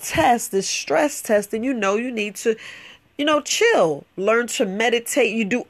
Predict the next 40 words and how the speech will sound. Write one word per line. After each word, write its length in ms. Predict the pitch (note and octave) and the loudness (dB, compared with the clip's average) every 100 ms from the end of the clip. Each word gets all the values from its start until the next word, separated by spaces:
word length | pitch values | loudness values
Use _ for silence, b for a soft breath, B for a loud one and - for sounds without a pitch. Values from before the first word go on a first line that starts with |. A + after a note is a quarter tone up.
| - | 0
other 240 | A3 A3+ | 2 2
things. 420 | A3 C#4 C#4 A3+ | 0 -2 0 0
Like, 200 | G3 F3+ | -2 -2
if 140 | F#3 F3 | -4 -4
you 180 | A3+ | -6
in, 200 | A3 G3+ | -4 -4
have 240 | G#3+ G#3+ G3+ | -2 -2 -2
insomnia, 680 | G#3 - B3+ D#4+ A3 D#3+ D3+ B B B B | -2 -2 -2 -2 -6 -6 -8 B B B B
don't 200 | C4+ D4+ | 0 2
have 160 | D4 | 0
a 60 | B3+ | -2
T 260 | - - D4+ | -4 -4 -2
V 140 | E4+ | -2
in 100 | B3 | -2
your 100 | A3+ | -2
bedroom. 680 | F3 F3+ - D#3+ D#3 D3 D#3 | 0 0 0 -6 -6 -6 -6
Do 240 | A3+ C4 | -2 -2
different 380 | A3 C4 C#4 A3 | 0 -2 -4 -4
things 340 | C4+ C4+ B3+ | -4 -2 -2
in 80 | A#3 | -2
your 80 | A3 | -2
bedroom. 440 | A3+ B3+ G3 F#3+ | -2 -4 -4 -4
Do 160 | F#3 A#3 | -2 -2
ab-, 260 | - F#3+ E3+ | 0 -2 -2
different 320 | G#3+ B3 A3 | -4 -2 -2
activities. 760 | G#3+ - C#4+ C#4 A3+ F3+ D#3+ - B B B B B | -4 -2 -2 -2 -2 -4 -6 -8 B B B B B
If 200 | G3+ F#3+ | 0 2
you 200 | B3 C4 | 2 0
know 300 | A#3+ A#3 A#3 | 2 2 4
that 320 | G#3+ G3 - | 2 0 -2
you 60 | B3 | -2
need 340 | A3+ A#3 G3+ | -2 -4 -6
to 420 | - B3 A3+ G3+ - _ _ _ _ _ _ | -8 -4 -2 -4 -8 _ _ _ _ _ _
eat 320 | - D4+ A#3 F3+ | -6 -6 -4 2
differently 680 | A3 A3+ G#3+ F#3+ G3 F#3 | 2 2 -2 -2 -4 -4
and 140 | E3+ F3 | -4 -6
stay 360 | - - B3+ | -4 2 4
away 320 | B3 A3+ B3 D4 | 4 2 0 -2
from 240 | B3 G3+ | -4 -8
things, 440 | - G3 F3 E3+ | -4 -4 -4 -10